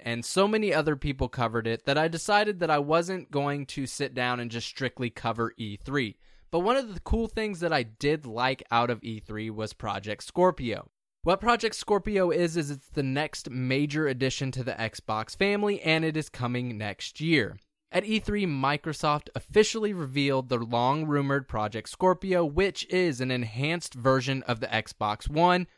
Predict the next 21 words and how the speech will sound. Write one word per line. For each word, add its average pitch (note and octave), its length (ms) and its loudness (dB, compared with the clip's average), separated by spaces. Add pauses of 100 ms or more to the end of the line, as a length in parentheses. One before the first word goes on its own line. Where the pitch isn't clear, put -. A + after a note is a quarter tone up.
(140)
that's D3 180 -6
capable D3 520 0
of C#3+ 100 -4
running C3 300 2
four E3 360 2
K D3 300 -2
native C#3 380 0
games, A2+ 440 -2 (360)
will F3+ 200 6
support F3+ 580 -2
virtual C3+ 440 0
reality F3 540 0
experiences, A2+ 960 -4 (400)
and A3 540 0 (340)
feature F3 400 0
a C#3 80 0
heavy C3+ 400 0
six - 500 -4 (160)
teraflops D3+ 1120 2
of A2 220 -8
power. B2+ 480 0